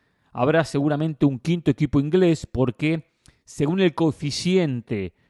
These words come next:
del ranking de ligas europeas, se va a dar dos cupos extras a las dos, eh,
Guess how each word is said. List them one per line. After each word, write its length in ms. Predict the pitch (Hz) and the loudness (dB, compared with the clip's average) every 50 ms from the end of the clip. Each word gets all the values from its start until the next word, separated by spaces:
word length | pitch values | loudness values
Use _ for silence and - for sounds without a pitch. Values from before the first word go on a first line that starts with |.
| _ _ | _ _
del 220 | - 120 139 135 127 | -4 -2 0 0 2
ranking 640 | 127 139 147 165 175 170 139 - 147 143 139 131 113 - _ _ - | 2 0 2 0 0 -2 -4 -4 -2 -2 -2 -4 -6 -10 _ _ -12
de 200 | 113 107 127 127 | -4 -2 0 0
ligas 520 | 135 151 185 175 156 135 131 117 - - | 0 0 0 -2 0 -2 -4 -6 -4 -4
europeas, 800 | 135 127 127 139 156 - - 190 175 156 151 160 165 156 - _ _ _ _ _ _ _ | -2 -2 0 0 0 2 2 2 2 2 0 0 -2 -6 -10 _ _ _ _ _ _ _
se 200 | - - - 143 | -14 -6 -4 -2
va 120 | 135 147 | 0 0
a 20 | 147 | 0
dar 280 | 143 156 151 143 127 | 0 0 0 0 2
dos 140 | 123 156 156 | 2 2 2
cupos 340 | - 175 151 - 156 127 - | 2 0 0 0 -2 0 0
extras 600 | 165 143 - - - 127 101 90 - - - - _ _ _ _ _ _ _ _ _ _ _ _ _ | 0 0 -2 -4 -8 -8 -8 -8 -10 -14 -20 -20 _ _ _ _ _ _ _ _ _ _ _ _ _
a 100 | - 117 | -8 -6
las 160 | 127 120 110 | -6 -2 2
dos, 320 | 127 151 156 147 - - - _ _ _ _ _ _ _ _ - | 4 4 4 4 0 -4 -14 _ _ _ _ _ _ _ _ -12
eh, 100 | - | -12